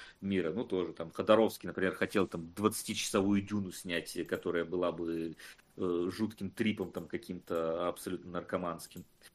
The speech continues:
Вот, то-, тоже, опять же, это явно не та экранизация Дюны, которую бы хотели. Вот. Но здесь просто, когда ты всё-таки снимаешь эк-, чью-то экранизацию, вопрос, а если ты настолько, типа, ушёл от неё далеко,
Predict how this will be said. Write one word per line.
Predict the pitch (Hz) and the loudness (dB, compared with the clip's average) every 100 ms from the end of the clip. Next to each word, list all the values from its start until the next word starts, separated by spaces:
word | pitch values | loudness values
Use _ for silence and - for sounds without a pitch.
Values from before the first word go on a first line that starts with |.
| _ | _
Вот, | 95 80 - | -8 -6 0
то-, | 90 87 87 | 2 2 2
тоже, | 101 90 85 | 2 2 6
опять | 101 90 | 8 8
же, | 90 | 6
это | - | 2
явно | 95 110 98 | 6 6 6
не | 92 | 0
та | 92 | 4
экранизация | 85 85 82 82 80 - 82 | 4 2 -2 -2 -2 -2 -6
Дюны, | 85 80 | -6 -10
которую | - - 82 | -10 -6 -4
бы | 80 | -4
хотели. | 80 82 - 80 78 - - - _ _ _ - | -4 -4 -2 -4 -4 -8 -16 -20 _ _ _ -20
Вот. | 80 - | -20 -10
Но | 73 98 110 117 110 101 101 | -6 -2 2 4 6 4 2
здесь | 98 120 131 | 2 0 0
просто, | 101 104 - 90 87 85 - - - - - _ _ _ | 0 -2 -2 -2 0 0 -2 -10 -18 -20 -20 _ _ _
когда | - 101 120 131 - - - _ _ - | -4 2 4 4 -2 -20 -20 _ _ -14
ты | - | -12
всё-таки | - 113 107 | -8 -8 -8
снимаешь | - - 104 117 104 | -8 -4 2 4 4
эк-, | - - - | -2 -8 -12
чью-то | - 117 101 | -6 -2 -2
экранизацию, | - 98 95 139 156 - | -2 -4 -2 -2 -4 -6
вопрос, | 95 - 120 - - - - _ | -4 0 0 0 -6 -20 -20 _
а | 85 | -2
если | 98 156 127 | 2 2 0
ты | - | -4
настолько, | 110 104 - 131 139 101 | -2 -2 2 2 2 -2
типа, | - 98 | -4 -2
ушёл | 98 - - 127 | -2 -2 0 4
от | 107 - | 4 2
неё | 101 92 | 0 2
далеко, | 95 98 - 104 80 | 0 -2 2 2 2